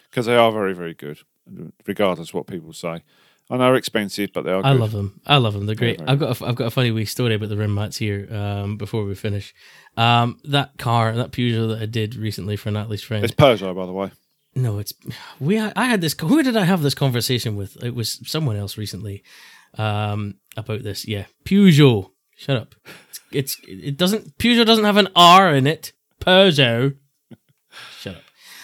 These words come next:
Speaker 2: Um, right. So this Peugeot that I was working on, um, I put it up on the rim mats. I did all the, the stuff. I sent her a text and said, "That's the car. I'm just finishing up now. You can come back and pick it up."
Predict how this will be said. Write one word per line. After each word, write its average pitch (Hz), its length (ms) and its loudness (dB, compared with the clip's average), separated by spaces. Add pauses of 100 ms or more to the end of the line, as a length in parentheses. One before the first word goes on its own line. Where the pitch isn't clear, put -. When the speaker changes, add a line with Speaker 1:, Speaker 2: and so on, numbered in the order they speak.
(140)
Speaker 2:
Um, 135 200 2
right. 131 280 0
So 143 360 2
this 160 220 -2
Peugeot 156 760 4
that 127 100 -2
I 131 60 0
was 120 120 -2
working 131 260 -2
on, 104 180 -4 (440)
um, 117 600 2
I 127 80 2
put 170 240 0
it - 60 -6
up 143 120 -4
on 131 100 0
the 120 80 -2
rim 117 200 0
mats. - 420 -6
I 110 100 -6
did 127 280 2
all 123 260 0
the, 117 400 0
the 113 140 -10
stuff. - 580 -6
I 107 380 -6
sent 123 240 -6
her 120 60 -4
a 104 60 -6
text - 400 -8
and 110 100 -6
said, 110 200 -4
"That's 110 180 -8
the 107 60 -8
car. 110 300 -6
I'm 113 120 -6
just 127 180 -4
finishing 123 280 -2
up 104 100 -4
now. 117 100 -4
You 107 120 -6
can 110 140 -8
come 110 160 -6
back 104 160 -10
and 98 80 -16
pick - 180 -14
it 104 60 -8
up." - 160 -18